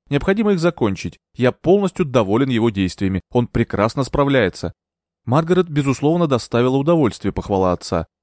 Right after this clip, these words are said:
Очевидно, Энтони обладал некоторыми достоинствами и не был столь безнадежен, как она предполагала.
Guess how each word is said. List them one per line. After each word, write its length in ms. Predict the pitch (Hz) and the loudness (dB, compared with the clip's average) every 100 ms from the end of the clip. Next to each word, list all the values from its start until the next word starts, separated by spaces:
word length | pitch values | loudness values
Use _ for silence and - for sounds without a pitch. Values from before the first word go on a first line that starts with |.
| _ | _
Очевидно, 560 | 107 - 120 202 156 - | -4 0 0 2 0 -2
Энтони 320 | 117 160 180 | -2 -2 0
обладал 400 | 156 123 113 143 | 0 2 2 2
некоторыми 400 | 131 127 120 113 | 0 -2 -2 -2
достоинствами 720 | 104 104 - 156 156 151 147 - _ - | 0 -2 -2 -2 -2 -2 -2 -4 _ 0
и 100 | 156 | 2
не 180 | 123 | 2
был 160 | 127 160 | 2 0
столь 200 | - 131 | 0 -2
безнадежен, 600 | 120 110 101 107 123 135 | -2 -2 0 0 0 -2
как 260 | - 107 - | -2 -4 -2
она 260 | 107 92 | -4 -4
предполагала. 760 | 90 101 - 110 113 92 82 | -4 -6 -2 -2 0 0 -2